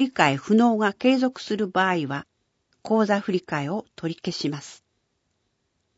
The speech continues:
介護保険料は、納付書払いとなっている方のみ、口座振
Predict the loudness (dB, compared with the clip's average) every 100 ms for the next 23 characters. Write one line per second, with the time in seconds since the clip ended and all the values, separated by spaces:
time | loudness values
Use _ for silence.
0 | _ 0 4 4 4 0 0 2 2 0
1 | -4 -6 -8 -10 _ _ _ _ 6 6
2 | 4 -2 2 2 2 0 -2 -4 -2 -4
3 | -4 -4 -4 -6 -8 -8 -4 -2 -4 -6
4 | _ _ _ _ _ 2 4 4 0